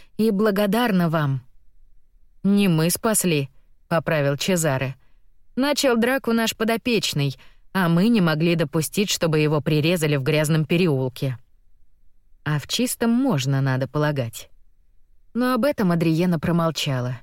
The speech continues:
и посмотрела на мужчин. На одного, на второго. Оценила кожаные штаны и такие же кожаные дублеты. Рубахи из простого полотна,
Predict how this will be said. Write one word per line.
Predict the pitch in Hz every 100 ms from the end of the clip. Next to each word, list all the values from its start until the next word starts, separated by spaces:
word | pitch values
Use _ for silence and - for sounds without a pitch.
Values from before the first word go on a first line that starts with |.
| - - - - -
и | 185
посмотрела | - 160 170 151 143 180 185
на | 160 160
мужчин. | 175 - - 139 127 - - - - - -
На | 185 170
одного, | 156 147 143 131 139 190 170 - -
на | 202 202
второго. | - 147 139 147 170 156 143 - - - - - -
Оценила | 175 - 180 175 175 165
кожаные | - 175 156 156 156
штаны | 147 - 151 160 208 - - -
и | 202
такие | - 156 202 214
же | 185 175
кожаные | 196 180 185 190 190
дублеты. | 220 190 135 127 139 127 - - - - -
Рубахи | 165 147 170 247 156
из | 139
простого | - 143 139 165 156
полотна, | 135 135 135 - 139 170